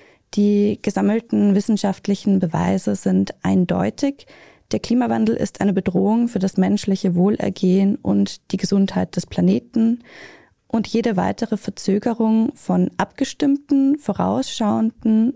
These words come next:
und globalen Maßnahmen zur Anpassung und zur Abschwächung des Klimawandels wird ein kurzes und sich schnell schließendes Zeitfenster verpassen. Und da geht es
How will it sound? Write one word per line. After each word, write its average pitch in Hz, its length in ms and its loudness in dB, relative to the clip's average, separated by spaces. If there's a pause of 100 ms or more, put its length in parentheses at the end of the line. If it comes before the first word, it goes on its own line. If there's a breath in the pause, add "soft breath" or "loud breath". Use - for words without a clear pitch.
und 208 160 -4
globalen 190 580 0
Maßnahmen 196 720 2
zur - 240 -2
Anpassung 254 680 0 (180 soft breath)
und 240 180 0
zur - 160 -4
Abschwächung 202 560 -2
des 180 160 -2
Klimawandels 196 800 0
wird 202 340 -4
ein 190 380 0
kurzes 240 640 -2
und - 220 -4
sich - 160 -4
schnell 180 400 0 (100)
schließendes 190 720 -2
Zeitfenster 175 680 -4
verpassen. 190 680 -4 (640 loud breath)
Und 196 340 -4 (120)
da 202 80 -2
geht 196 260 -4
es - 380 -8